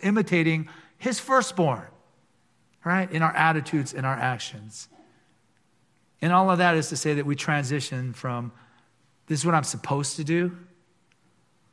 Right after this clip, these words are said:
but I can't do it because by nature I'm a child of wrath,"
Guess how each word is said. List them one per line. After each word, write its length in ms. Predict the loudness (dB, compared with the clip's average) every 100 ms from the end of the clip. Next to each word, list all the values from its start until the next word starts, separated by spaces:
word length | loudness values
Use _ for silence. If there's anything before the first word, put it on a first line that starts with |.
| -4
but 80 | -2
I 60 |
can't 240 | 0 0 0
do 180 | 0
it 140 | -2 -4
because 340 | -8 -6 -6
by 140 | -6 -4
nature 340 | -4 -6 -8
I'm 140 | -8
a 60 | -8
child 240 | -8 -8
of 60 | -6
wrath," 280 | -6 -6